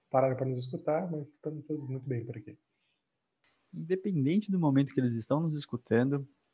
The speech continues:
Speaker 2: é, é uma temática que eu acho muito relevante, né, Rafa? Que a gente tava aqui elaborando o nosso próximo curso da plataforma STAR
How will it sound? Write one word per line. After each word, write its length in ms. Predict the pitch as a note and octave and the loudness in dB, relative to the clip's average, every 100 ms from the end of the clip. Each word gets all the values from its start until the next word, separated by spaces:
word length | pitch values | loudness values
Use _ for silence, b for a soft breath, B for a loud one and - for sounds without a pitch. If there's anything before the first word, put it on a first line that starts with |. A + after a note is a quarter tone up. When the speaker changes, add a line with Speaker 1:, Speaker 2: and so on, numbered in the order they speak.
| b b _ A#2 | b b _ -2
Speaker 2:
é, 500 | A2+ A#2 A#2 A#2 A#2+ | 2 4 4 4 6
é 100 | C#3+ | 6
uma 160 | E3+ F3 | 6 6
temática 460 | D#3 C3+ D3+ E3+ | 6 6 6 4
que 120 | D#3+ | 4
eu 60 | D#3+ | 4
acho 160 | D#3+ D3 | 6 4
muito 220 | D#3+ D#3+ | 4 4
relevante, 580 | E3+ F3 A2+ C3 C#3 B2 | 6 4 4 0 -4 -8
né, 80 | |
Rafa? 320 | C#3 A#2+ A2 A2+ | -8 -6 -8 -6
Que 100 | A#2+ | -4
a 40 | |
gente 240 | A#2+ B2 | -4 -2
tava 200 | C3+ C#3 | 2 4
aqui 300 | C3+ B2+ B2 | 2 0 2
elaborando 680 | B2 A#2+ B2+ C3 A2+ B2+ D#3 | 4 4 4 6 6 4 2
o 20 | C3 | 0
nosso 260 | A#2+ A#2+ - | 0 -2 0
próximo 420 | C3+ D#3 D#3+ C3+ | 4 4 2 -4
curso 320 | - C3 A#2+ | 0 0 2
da 80 | A2 | 2
plataforma 580 | A2+ A2 G#2 A2 A2 C3 | 2 0 2 2 2 0
STAR 460 | - A#2 D3+ F#3+ | 0 2 2 0